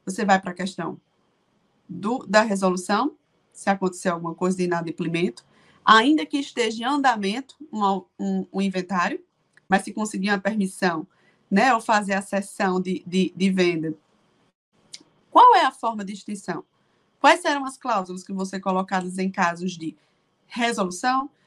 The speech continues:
em caso de rescisão, em caso do distrato? Se for um,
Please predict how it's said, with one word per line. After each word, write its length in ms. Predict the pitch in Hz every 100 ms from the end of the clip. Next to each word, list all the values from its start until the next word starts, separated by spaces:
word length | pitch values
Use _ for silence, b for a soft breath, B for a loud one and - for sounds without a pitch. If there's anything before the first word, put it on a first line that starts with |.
| _ -
em 120 | 240
caso 320 | 220 190 190
de 120 | 196
rescisão, 600 | 254 240 208 208 214 233 - _ _ _ _ _ _ _ _ _
em 80 | 240
caso 280 | 233 202 190
do 120 | 202
distrato? 560 | 190 - 175 - - _ _ _ _ _ _ _ _
Se 180 | - 196
for 320 | 190 220 247
um, 100 | 381